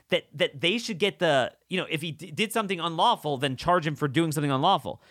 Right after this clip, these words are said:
But the fact that the other branch of government could demand your, um, communications with your advisors, that, that's bull.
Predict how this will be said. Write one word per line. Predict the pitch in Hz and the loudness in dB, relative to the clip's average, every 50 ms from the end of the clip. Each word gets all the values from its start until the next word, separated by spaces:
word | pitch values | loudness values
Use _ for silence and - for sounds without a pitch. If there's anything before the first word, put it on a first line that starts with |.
| - - _ _ _ - 107 | -20 -20 _ _ _ -8 -4
But | 202 208 - 147 | -4 -4 -2 -2
the | 180 180 | -4 -4
fact | - - - 214 240 247 - _ - | -4 -4 -4 -2 -2 -2 -2 _ 0
that | 226 196 - | 0 0 0
the | - 156 - _ - | 0 -4 -2 _ 0
other | 160 202 196 247 254 | 0 2 2 2 0
branch | 202 139 143 170 196 202 202 - - | 0 0 0 2 2 2 0 0 -2
of | 185 160 127 - | -2 -2 0 2
government | 151 165 180 175 175 143 127 120 90 - _ - | 2 2 4 4 2 2 0 0 -2 -6 _ -6
could | - 160 147 120 113 | -2 -2 -2 -4 -4
demand | - 151 147 143 135 135 139 147 160 185 190 165 123 101 95 92 90 - - - _ _ _ _ _ _ _ _ _ _ | -6 -6 -4 -4 -4 -4 -2 0 0 2 2 0 0 -2 -4 -8 -10 -12 -16 -18 _ _ _ _ _ _ _ _ _ _
your, | - 110 104 107 110 139 185 202 214 220 214 208 202 190 - - - | -18 -16 -14 -10 -6 -4 0 2 4 6 6 6 6 4 4 2 2
um, | 147 143 131 131 - - - | 0 0 0 -2 -4 -10 -10
communications | - 156 151 165 165 151 - - - - 180 208 208 - - 156 135 123 113 117 | -8 -4 -4 -2 -2 -2 -4 -6 -6 -2 -2 0 0 0 0 0 0 0 0 0
with | 135 156 151 - | 0 -2 0 0
your | 143 147 123 | -2 -2 -2
advisors, | 131 131 110 101 123 151 190 202 170 113 120 107 90 90 87 - - - - _ _ _ _ _ _ _ _ _ _ _ _ _ _ _ _ _ _ _ _ _ _ _ _ _ _ _ _ | -2 -4 -4 0 0 2 2 2 2 0 0 -2 -4 -4 -6 -8 -8 -10 -12 _ _ _ _ _ _ _ _ _ _ _ _ _ _ _ _ _ _ _ _ _ _ _ _ _ _ _ _
that, | - 120 104 190 196 170 - - | -16 -8 -4 -2 -2 -2 -4 -4
that's | - 202 233 254 - 131 | -2 0 0 0 -2 -4
bull. | 117 104 180 226 214 - - - - _ _ _ | -2 2 2 2 2 2 -2 -8 -20 _ _ _